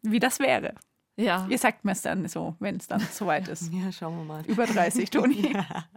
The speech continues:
Speaker 2: Das ist halt eine Seite der Medaille, ne? Also wie in so vielen Dingen ist, glaub ich, da einfach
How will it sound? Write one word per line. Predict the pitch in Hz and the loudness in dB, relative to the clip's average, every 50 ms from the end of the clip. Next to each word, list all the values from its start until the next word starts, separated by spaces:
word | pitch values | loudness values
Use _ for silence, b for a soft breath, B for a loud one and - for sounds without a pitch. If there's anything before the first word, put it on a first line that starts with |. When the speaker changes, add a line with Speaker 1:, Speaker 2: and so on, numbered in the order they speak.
| _ | _
Speaker 2:
Das | - - - - - | -10 -10 -10 -10 -10
ist | - - - | -10 -4 0
halt | 208 196 190 - - | 0 0 0 2 2
eine | 208 208 240 294 269 | 4 4 4 2 2
Seite | 214 220 185 196 196 208 190 | 2 2 2 2 0 0 0
der | 196 196 | 2 2
Medaille, | 202 196 190 185 190 208 220 208 185 165 | 0 0 2 2 2 2 2 2 2 0
ne? | 170 180 190 202 208 214 - | 0 0 0 0 0 0 0
Also | - 196 185 | -2 0 2
wie | 185 208 190 | 2 2 2
in | 196 208 | 2 2
so | 196 202 | 2 0
vielen | 196 - - 247 247 233 208 | -2 0 0 2 2 2 2
Dingen | 233 233 233 220 | 2 2 2 2
ist, | 208 - - | -2 -4 -4
glaub | 208 196 196 | -2 -2 -2
ich, | 196 - | -4 -2
da | - 208 208 214 | -2 -2 -2 0
einfach | 226 220 196 - - | -2 -4 -6 -8 -12